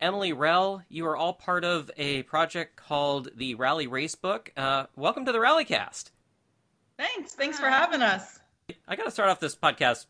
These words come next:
Speaker 1: properly. What are you drinking?
Speaker 2: Uh, I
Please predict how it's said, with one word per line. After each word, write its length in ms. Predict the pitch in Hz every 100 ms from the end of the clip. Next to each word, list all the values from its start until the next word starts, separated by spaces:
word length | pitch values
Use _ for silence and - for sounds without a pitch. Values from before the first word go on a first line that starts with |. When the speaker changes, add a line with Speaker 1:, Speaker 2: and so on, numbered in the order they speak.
| _
Speaker 1:
properly. 540 | - 247 180 101 92 - _ _ _ _
What 120 | 330 453
are 40 |
you 80 | 359
drinking? 380 | - 120 214 359 _ _ _ _ -
Speaker 2:
Uh, 180 | 226 202 -
I 160 | 262